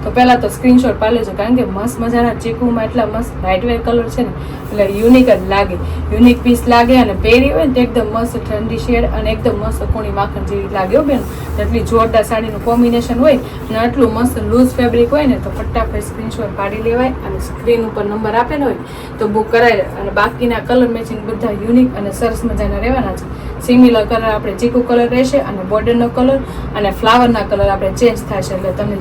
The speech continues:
જે કોઈ કલર ગમે ને, એના સ્ક્રીનશોટ લઈ લેજો. અને સ્ક્રીન ઉપર નંબર આપેલો છે ને, તો બુક કરાવી લેજો, કારણ કે એકદમ કૂણા માખણ જેવા કપડામાં આપણે ડેલી વેરમાંય ચાલે અને બહાર આવ્યા ગયામાંય ચાલે. અને ઠંડુ પણ કપડું હોય ને, તો પહેરવાની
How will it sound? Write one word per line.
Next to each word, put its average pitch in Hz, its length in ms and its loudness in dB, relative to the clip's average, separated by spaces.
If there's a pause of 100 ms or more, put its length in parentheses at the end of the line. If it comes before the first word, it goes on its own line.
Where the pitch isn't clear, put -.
જે 226 200 0
કોઈ 220 180 -2
કલર 226 260 0
ગમે 339 200 2
ને, 233 60 -2 (360)
એના 220 220 0
સ્ક્રીનશોટ 247 480 4
લઈ 220 240 2
લેજો. 254 220 4 (200)
અને 208 120 -6 (120)
સ્ક્રીન 226 340 -2
ઉપર 214 160 -4
નંબર 214 360 -2
આપેલો 285 240 0
છે 262 120 -2
ને, 233 80 2
તો 202 160 -4
બુક 226 160 -4
કરાવી 233 260 0
લેજો, - 220 -6
કારણ 233 160 2
કે 254 100 4 (560)
એકદમ 247 280 6 (160)
કૂણા 262 360 4
માખણ 254 320 4
જેવા 254 320 6
કપડામાં 247 560 4 (200)
આપણે 214 360 -4
ડેલી 226 300 2
વેરમાંય 262 440 6
ચાલે 254 220 6
અને 233 380 6
બહાર 208 160 2 (100)
આવ્યા 233 200 2
ગયામાંય 226 340 0
ચાલે. 247 180 4 (380)
અને 214 120 -2
ઠંડુ 254 340 0 (100)
પણ 254 220 4
કપડું 254 240 0
હોય 359 160 4
ને, 294 100 2
તો 208 180 0
પહેરવાની 247 480 4